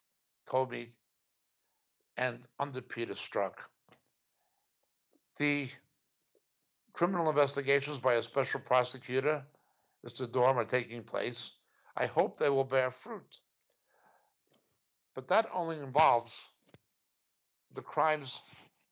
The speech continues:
alleged to have taken place within the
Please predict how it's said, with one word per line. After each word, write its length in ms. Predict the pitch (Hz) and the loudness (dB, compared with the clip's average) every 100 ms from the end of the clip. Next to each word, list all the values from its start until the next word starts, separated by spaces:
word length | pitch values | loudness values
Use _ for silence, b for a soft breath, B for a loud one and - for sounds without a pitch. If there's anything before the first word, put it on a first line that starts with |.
| - | -8
alleged 380 | 120 139 143 - | 4 4 4 0
to 60 | 123 | -10
have 100 | 113 | -4
taken 340 | 135 131 127 | -4 -4 -12
place 460 | - 113 117 117 - _ _ - | -2 -2 -2 -6 -18 _ _ -12
within 280 | 120 127 | -10 -10
the 100 | 120 | -10